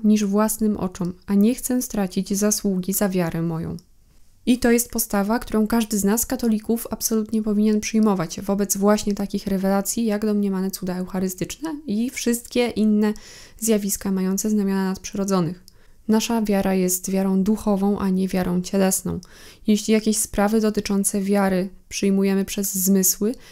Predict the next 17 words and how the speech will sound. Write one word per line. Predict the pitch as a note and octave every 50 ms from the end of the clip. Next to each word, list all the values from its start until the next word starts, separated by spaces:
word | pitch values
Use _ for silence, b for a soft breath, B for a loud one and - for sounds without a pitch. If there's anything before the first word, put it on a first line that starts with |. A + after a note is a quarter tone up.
| B B
to | - A3+
musimy | A3 A3+ A3+ - A3+ A3
mieć | A3 A3+ A#3+ A#3 - - -
świadomość, | - - - G3 F#3 F3+ D#3+ E3 E3 F#3 G#3+ - - - -
że | A#3 - - A#3+ A3+ -
będą | A3+ A3+ A3 G#3+ A#3 A#3
nas | A3+ A3+ A3+ G#3+ - -
one | - F3+ F3+ F#3 F#3+ G#3 A3+ - -
mylić. | B3 B3 A#3+ A#3 A3 F3 C#3+ - - - - - b b b b b b b b b b
Wszystko, | - - G#3+ - A#3
co | G#3+ - G#3
widzimy, | F#3+ G#3 F#3 - G3+ G3 F#3+ G3+
wszystko, | G#3 - G#3+ G#3 - - A3
co | - A3 A3
czu-, | - - - - G#3+ - -
odczuwamy, | G3+ - - - G#3 G3 G3+ F3+ F#3 F3+ F#3
wszystko, | - - - G#3 G#3 - - G#3+ G3+ G3+ G3 -